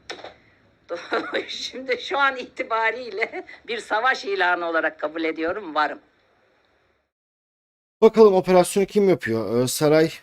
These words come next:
Speaker 2: neyse cariyesi demeyeceğim. Saray köpekleri ne diyorsa operasyonu kim yapıyor bakalım. Kim derdi ki Kemal Kılıçdaroğlu'nun önce koşa koşa İstanbul'a giderek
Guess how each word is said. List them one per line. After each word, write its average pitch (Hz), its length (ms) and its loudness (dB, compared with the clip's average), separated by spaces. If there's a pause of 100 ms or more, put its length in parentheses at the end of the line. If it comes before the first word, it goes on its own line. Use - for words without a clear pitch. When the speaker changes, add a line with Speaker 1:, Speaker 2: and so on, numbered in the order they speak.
Speaker 2:
neyse 127 340 -4
cariyesi 120 440 0
demeyeceğim. 110 340 0
Saray 135 320 0
köpekleri 135 560 0
ne 143 140 4
diyorsa 131 320 2
operasyonu 135 560 0
kim 139 220 0
yapıyor 113 260 -2
bakalım. 113 380 -2
Kim 165 240 -2
derdi 156 280 0
ki 147 160 -10
Kemal 143 260 0
Kılıçdaroğlu'nun 135 560 -2
önce 127 220 0
koşa 131 300 -6
koşa 123 240 -6
İstanbul'a 120 480 -2
giderek 113 480 -2